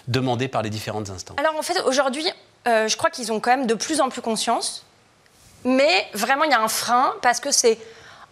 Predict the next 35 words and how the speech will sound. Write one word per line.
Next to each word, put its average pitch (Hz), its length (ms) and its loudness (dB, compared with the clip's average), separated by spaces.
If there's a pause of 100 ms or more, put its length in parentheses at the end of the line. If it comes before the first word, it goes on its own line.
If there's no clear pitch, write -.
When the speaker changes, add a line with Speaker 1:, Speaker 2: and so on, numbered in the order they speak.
Speaker 2:
encore 302 340 2
plus, - 420 -10 (360)
toujours 381 420 4
plus. - 480 -10 (460)
Speaker 1:
Ouais. 294 60 6
Speaker 2:
Et 302 100 4 (300)
en 262 40 8
réalité, 302 400 4
ce - 80 2
qu'on 254 160 0
voit, 269 460 4
et 240 80 2
c'est 220 100 0
ce - 60 2
que 233 100 0
j'aime 277 440 4
dans 208 100 2
l'aspect, 214 440 2
euh, 180 380 -2 (320)
de 214 100 -2
ces 240 140 4
réglementations 233 560 2
sur 233 140 -2
le 202 60 0
numérique, 202 420 -2 (420)
c'est - 160 0
qu'en 285 280 2
réalité, 285 300 2
c'est 294 140 -2
quand 262 140 4
même 254 100 2
beaucoup 294 180 0
de 254 60 0
bon 269 160 2
sens. - 420 0